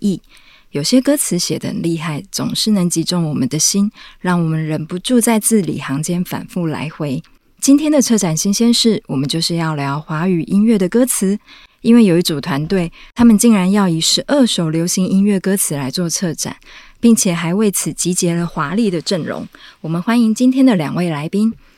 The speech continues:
WeWord 自我定造流行歌词及其创造的策展人张文玲，还有三世互动设计曾伟杰。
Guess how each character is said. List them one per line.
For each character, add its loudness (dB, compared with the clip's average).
WeWord 2
自 0
我 0
定 -2
造 -2
流 -2
行 -2
歌 -2
词 -4
及 -4
其 -6
创 -2
造 -4
的 -10
策 0
展 -2
人 -4
张 -2
文 0
玲， -2
还 -4
有 -4
三 0
世 0
互 -2
动 -2
设 -2
计 -6
曾 -4
伟 -2
杰。 -8